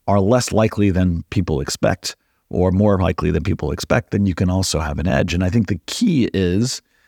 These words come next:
to find ways to take advantage of those two things. There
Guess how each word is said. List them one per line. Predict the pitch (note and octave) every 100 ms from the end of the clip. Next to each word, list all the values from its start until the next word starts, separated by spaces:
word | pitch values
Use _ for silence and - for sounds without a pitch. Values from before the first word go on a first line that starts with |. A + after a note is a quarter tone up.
| _ -
to | -
find | F2 - G2+ A2 A2+
ways | F#2+ F#2 F2+ F2+ -
to | F2
take | - - F#2+
advantage | F#2+ F#2 G2 G2+ F2
of | E2+
those | E2+ D#2+
two | - D#2
things. | - E2 D#2+
There | F2